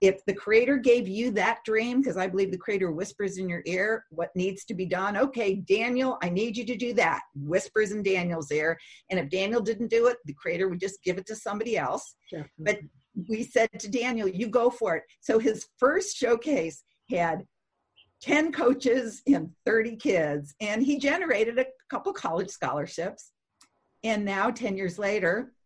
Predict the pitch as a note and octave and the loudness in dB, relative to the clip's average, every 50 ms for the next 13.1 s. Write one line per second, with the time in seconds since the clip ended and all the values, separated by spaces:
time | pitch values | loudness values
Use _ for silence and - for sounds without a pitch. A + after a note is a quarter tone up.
0 | _ _ _ - - - - - A#3 G#3+ G3 G3+ G#3 G3+ F#3+ - - - F#3+ F#3 | _ _ _ -20 -20 -20 -12 -8 -6 -6 -4 -4 -4 -6 -8 -10 -8 -8 -6 -4
1 | F#3 F3+ F3+ F3+ F#3 G3 G3+ - - G3 G#3 G#3 A3+ A3+ C4+ C#4 C#4 - - - | -2 -2 -2 -2 -2 -4 -4 -6 -6 -6 -2 0 2 2 2 0 -2 -6 -14 -16
2 | F#3+ - - - A3 F#3 F#3 F#3 G3+ F#3+ E3+ F3 F3+ F3 - - _ - - - | -16 -14 -6 -2 -2 -2 -2 -2 -2 -2 -2 -2 -2 -6 -10 -16 _ -20 -20 -20
3 | - _ _ - G3+ G#3+ F#3+ F3+ F3 F3 F3 - _ _ _ - G3+ G#3+ A3+ B3 | -20 _ _ -8 -4 -2 0 0 0 0 -4 -8 _ _ _ -10 -6 -2 0 2
4 | C4+ C#4 C4+ C4 B3+ A#3 B3 A#3 G#3+ - - F#3 F3+ F3 - - - - - - | 2 2 2 2 0 0 0 -2 -2 -2 -4 -4 -6 -4 -6 -8 -10 -10 -10 -10
5 | A3 - - - F#3 D#3+ D3 D3 D3 C#3+ C#3+ - _ _ _ _ _ _ _ _ | -12 -10 -6 -4 -4 -2 -2 -4 -4 -8 -10 -18 _ _ _ _ _ _ _ _
6 | - F#3+ F#3+ F#3+ F#3+ F3+ F3 A#3 A3 A#3 A#3 B3 A#3 A#3+ A#3 A3+ - G#3+ G#3+ G#3 | -6 -4 -2 -2 -2 -2 -2 -2 -2 -2 -2 -2 -4 -4 -6 -6 -6 -4 -4 -4
7 | G3 F#3+ - A3+ G#3+ F#3 F#3 F#3 - - - G3 F#3+ F#3+ F#3 - G3+ F3 E3+ D3 | -4 -4 -6 -6 -4 -4 -4 -4 -8 -6 -4 -2 -2 -2 -2 -2 -4 -4 -4 -6
8 | C#3+ - _ _ F#3+ F#3 F3+ F3+ F3+ F#3 F#3 F3+ F#3+ G3 F#3+ - _ _ - - | -8 -12 _ _ -6 -4 -4 -2 -2 -2 -2 -4 -4 -6 -8 -12 _ _ -14 -12
9 | F#3 F3 F3 G#3 G3+ G#3 G#3+ G#3+ G#3+ - - - G#3+ G3 F#3 F3 F3+ - F#3+ F#3+ | -12 -6 -4 -2 -2 -2 -2 -4 -6 -10 -8 -4 0 0 0 0 -2 -6 -4 -4
10 | F3+ F3+ F#3+ G3 F#3+ F3 E3+ E3 D3+ D#3+ D#3 D#3 D#3 F3+ F3 - _ _ _ _ | -2 -2 -2 -2 -2 -2 -2 -2 -2 -4 -4 -4 -6 -8 -12 -16 _ _ _ _
11 | _ _ _ _ _ F3+ F#3 F#3+ G3 G3 G3 F#3+ F#3 D#3+ D3+ D3 D3+ D3 - _ | _ _ _ _ _ 2 4 4 4 4 2 0 0 0 0 0 -2 -4 -8 _
12 | _ _ _ _ _ _ _ - A#3 A#3+ A#3 - - - A3+ G#3 G#3 G3+ G3 F#3+ | _ _ _ _ _ _ _ -4 -4 -4 -4 -4 -8 -8 -6 -6 -6 -6 -8 -10
13 | - | -14